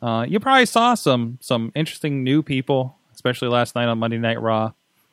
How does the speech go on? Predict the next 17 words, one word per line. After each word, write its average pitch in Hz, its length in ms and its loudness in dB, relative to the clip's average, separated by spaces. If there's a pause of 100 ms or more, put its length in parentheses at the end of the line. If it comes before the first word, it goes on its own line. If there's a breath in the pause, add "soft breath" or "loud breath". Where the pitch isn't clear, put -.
(200)
Certain - 300 -6
friend 123 200 0
of 117 60 -2
the 117 60 -4
show, 127 280 2
Britt 131 320 -2
Baker, 165 380 -2
that's 123 160 -6
been 127 160 -4
on 123 160 -2
with 131 180 -2
us 123 160 -4
on 127 80 -4
the 123 100 -4
Indie 127 240 -2
Mayhem 127 340 0
show. 151 300 0